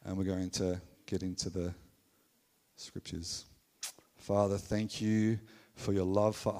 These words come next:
us. Thank you that you call us to live in a very different way.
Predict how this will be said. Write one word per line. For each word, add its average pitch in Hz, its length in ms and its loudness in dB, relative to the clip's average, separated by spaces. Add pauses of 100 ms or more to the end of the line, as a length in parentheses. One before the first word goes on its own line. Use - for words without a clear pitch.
(120)
us. - 380 -4 (800)
Thank 110 340 -4
you 110 80 4
that 104 160 2
you 104 100 0
call 113 420 6
us 107 280 4
to - 120 -2
live 110 480 4 (600)
in 101 80 -4
a 95 60 -2
very 110 540 2
different 113 440 0
way. 101 480 -4